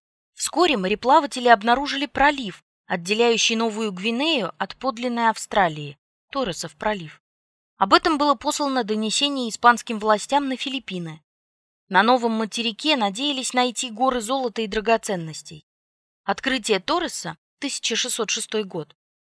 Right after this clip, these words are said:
было строго засекречено. Сто пятьдесят лет мир не знал о нем. Англичане нашли донесение в архивах, захватив город Манилу на Филиппинах.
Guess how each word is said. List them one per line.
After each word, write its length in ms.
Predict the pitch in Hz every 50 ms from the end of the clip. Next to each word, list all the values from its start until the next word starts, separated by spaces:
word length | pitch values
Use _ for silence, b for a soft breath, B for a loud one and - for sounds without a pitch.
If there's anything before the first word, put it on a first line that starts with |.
| _ _
было 220 | - 214 240 254 226
строго 380 | - - 233 220 233 226 247
засекречено. 840 | 214 202 202 - - 214 - 196 185 170 160 - - 151 143 139 - _ _ _ _ _ _ _ _
Сто 220 | - - - 285 311
пятьдесят 580 | - 339 311 247 277 277 - 320 302 285 -
лет 220 | 269 302 294 240 220
мир 240 | 226 233 233 214
не 140 | 208 214 208
знал 300 | 185 185 190 175 170 160
о 80 | 160 156
нем. 300 | 151 151 147 151 151 - _ _ _ _ _ _ _ _ _ _
Англичане 640 | - 196 202 196 240 262 247 - 320 339 330 311
нашли 340 | 294 285 262 - - 277 285
донесение 680 | 226 226 240 240 240 220 - - 277 277 262 254 240
в 40 | 226
архивах, 600 | 254 247 233 - - 208 190 160 151 143 - -
захватив 560 | 175 196 185 - 202 196 190 - 247 214 196
город 340 | 185 214 247 240 226 - -
Манилу 480 | 220 226 233 247 262 262 240 190 170 156 160
на 140 | 170 185 190
Филиппинах. 680 | - 208 202 220 196 - 185 160 147 139 - -